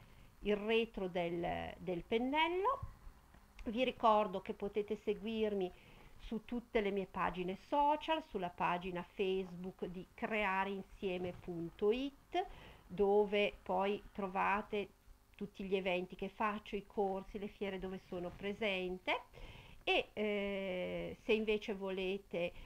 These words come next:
contattarmi, mi potete scrivere al numero WhatsApp e poi vi potete registrare alla newsletter direttamente sul mio sito Creare Insieme,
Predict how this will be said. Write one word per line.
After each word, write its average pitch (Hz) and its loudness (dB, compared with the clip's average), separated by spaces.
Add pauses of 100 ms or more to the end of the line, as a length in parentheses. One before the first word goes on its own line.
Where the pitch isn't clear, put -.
(140)
contattarmi, 196 2
mi 190 -2
potete 190 -8
scrivere 185 -2
al 175 -2
numero 196 -4 (340)
WhatsApp - -2 (560)
e 571 4
poi 190 4
vi 294 0
potete 208 -2
registrare 190 -2
alla 185 2 (200)
newsletter 247 2
direttamente 196 -2
sul 175 -8
mio 247 -2
sito - -6
Creare 160 2
Insieme, - -10